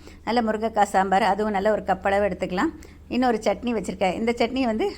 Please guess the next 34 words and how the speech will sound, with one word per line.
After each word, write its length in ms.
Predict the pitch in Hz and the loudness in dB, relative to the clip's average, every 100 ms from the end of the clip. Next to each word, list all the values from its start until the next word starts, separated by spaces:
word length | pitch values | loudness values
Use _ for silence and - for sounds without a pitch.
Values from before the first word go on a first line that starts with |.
| - | -8
புரோட்டீன் 320 | - 247 262 220 | -2 0 0 0
ரிச் 220 | 233 - | -2 -2
டோஃபு 300 | 240 226 254 | 0 0 -2
சட்னி, 300 | 226 185 208 - - - - | -4 -6 -6 -8 -10 -18 0
அதாவது 300 | 240 254 262 214 202 - - - | 4 6 6 6 0 -8 -16 -2
வேர்க்கடலை 480 | 226 233 233 226 | 0 2 2 2
சட்னி 280 | 220 202 214 | 0 -2 -2
வைக்கலாம், 440 | 208 185 202 220 240 | -4 -2 -2 0 -2
பொட்டுக்கடலை 460 | 202 220 233 202 | -4 0 0 0
சட்னி 280 | 185 185 202 | 0 -2 -2
வைக்கலாம். 380 | 190 185 185 285 - | -4 -2 -2 -2 -2
நீங்க 220 | 220 214 | -2 0
உங்களுடைய 320 | 208 202 202 | 0 0 0
விருப்பம், 320 | 208 208 240 285 | -2 0 -2 0
அப்பயும் 340 | - - 262 240 | -2 -2 0 0
உங்களுக்கு 280 | 214 214 285 | 0 -2 0
கூடுதலா 320 | 226 208 226 | 0 2 0
புரோட்டீன் 420 | 226 190 196 214 | 0 -2 -2 -4
கிடைக்கும். 340 | 180 175 180 185 - - - | -4 -4 -4 -8 -14 -20 -18
இப்போ 140 | - 311 | -2 2
இந்த 180 | 254 269 | 4 2
பொடியை 340 | 254 240 262 254 | 2 2 4 4
யூஸ் 220 | 220 226 | 2 0
பண்ணிட்டு 260 | 214 214 285 | -2 0 0
இந்த 100 | 233 | 2
மாதிரி 180 | - 226 | 2 2
பொரியல், 340 | 220 226 233 | 2 2 2
நம்ம 140 | 196 196 | 2 2
எந்த 180 | 208 226 | 0 -2
பொரியல் 380 | 202 202 233 | 0 0 0
செஞ்சாலும் 440 | 220 202 185 202 339 - - | -2 0 2 2 0 -6 -12
அந்த 160 | - 220 | -4 -2
பொரியலுக்கு 480 | 220 220 240 233 208 | 2 4 4 2 -2
தூவலாம். 380 | 202 180 208 | 2 4 2